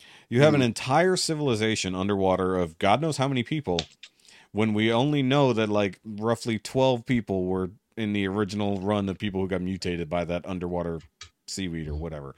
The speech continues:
Speaker 1: The
Speaker 2: Mm-hmm.
Speaker 1: not, the
Speaker 2: Yeah,
Speaker 1: not
Speaker 2: where did all those people come from?
Speaker 1: Apparently they brought, made more and just never talked
Speaker 2: Mm.
Speaker 1: about it. Like, they mutated
Speaker 2: Yeah.
Speaker 1: and killed.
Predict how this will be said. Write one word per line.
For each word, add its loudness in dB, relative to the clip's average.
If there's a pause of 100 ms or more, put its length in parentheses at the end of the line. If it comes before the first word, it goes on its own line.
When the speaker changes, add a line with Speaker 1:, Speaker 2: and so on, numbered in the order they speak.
(240)
Speaker 1:
The 0
Speaker 2:
Mm-hmm. 4
Speaker 1:
not, 2
the 4
Speaker 2:
Yeah, 6
Speaker 1:
not 6
Speaker 2:
where 6
did 2
all 6
those 4
people 2
come -6
from? -10 (180)
Speaker 1:
Apparently 0
they 2
brought, -4
made 0
more -4
and -2
just -6
never 0
talked 4
Speaker 2:
Mm. 0
Speaker 1:
about 4
it. 0 (140)
Like, -2
they 0
mutated 2
Speaker 2:
Yeah. 4
Speaker 1:
and -2
killed. 4